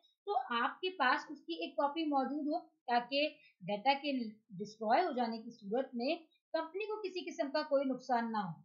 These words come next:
तो दोस्तों, अगर आपका data destroy हो जाए और क्योंकि आपके पास backup मौजूद है, copy मौजूद है, तो उस सूरत में आप उस data को दोबारा से database में रख सकते हैं और इस अमल को कहा जाता है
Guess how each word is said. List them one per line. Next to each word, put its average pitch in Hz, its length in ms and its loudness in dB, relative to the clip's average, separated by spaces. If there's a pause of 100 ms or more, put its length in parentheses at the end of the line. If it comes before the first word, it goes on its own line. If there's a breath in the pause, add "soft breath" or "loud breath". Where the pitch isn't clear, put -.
(140)
तो 330 60 -8
दोस्तों, 330 280 4
अगर 302 380 2
आपका 254 380 2
data 220 300 2
destroy 220 520 4 (420)
हो 269 200 4
जाए 269 360 4 (280)
और 330 100 6
क्योंकि 370 320 -2 (100)
आपके 285 260 6
पास 330 400 4
backup 247 360 2
मौजूद 269 420 4
है, 302 100 4
copy 269 320 -2
मौजूद 220 520 -2
है, 285 180 4 (340 soft breath)
तो 370 60 2
उस - 380 -4
सूरत 269 360 0
में 302 100 0 (100)
आप 220 360 2
उस 220 160 -4
data 202 360 2
को 311 500 2 (200)
दोबारा 294 380 6
से 392 120 -4
database 285 500 2
में 269 100 -4
रख 233 100 0
सकते 247 300 -6
हैं - 180 -4 (120)
और 214 180 -6
इस - 200 -8
अमल 262 200 4
को 262 120 -2
कहा 233 220 2
जाता 202 340 2
है 262 220 8